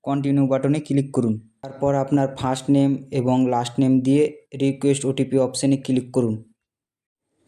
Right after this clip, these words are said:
আপনার মোবাইল নাম্বারে আসা ওটিপিটা বসিয়ে ভেরিফাই অপশনে ক্লিক করুন।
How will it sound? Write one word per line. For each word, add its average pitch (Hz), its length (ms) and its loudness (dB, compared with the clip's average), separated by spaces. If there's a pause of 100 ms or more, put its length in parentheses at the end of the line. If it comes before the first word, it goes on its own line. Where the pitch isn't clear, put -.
(760)
আপনার 147 400 -2
মোবাইল 147 380 2
নাম্বারে 143 340 2
আসা 135 340 -2
ওটিপিটা 135 480 -2
বসিয়ে 135 380 -2
ভেরিফাই 135 440 -2
অপশনে 127 380 0
ক্লিক 131 320 -4
করুন। 113 240 2